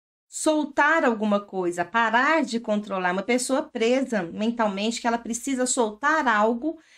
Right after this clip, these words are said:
pra ela viver o início, o reinício de um novo ciclo. Ela precisa se posicionar. Aqui é muito, desde a hora que eu abri,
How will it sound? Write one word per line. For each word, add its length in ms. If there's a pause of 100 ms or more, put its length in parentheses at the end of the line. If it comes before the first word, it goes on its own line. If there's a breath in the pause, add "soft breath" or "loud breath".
(160 loud breath)
pra 120
ela 240
viver 400
o 60
início, 440
o 40
reinício 480
de 80
um 60
novo 180
ciclo. 460 (260)
Ela 140
precisa 340
se 160
posicionar. 760 (160 loud breath)
Aqui 480
é 120
muito, 560
desde 320
a 60
hora 180
que 100
eu 40
abri, 440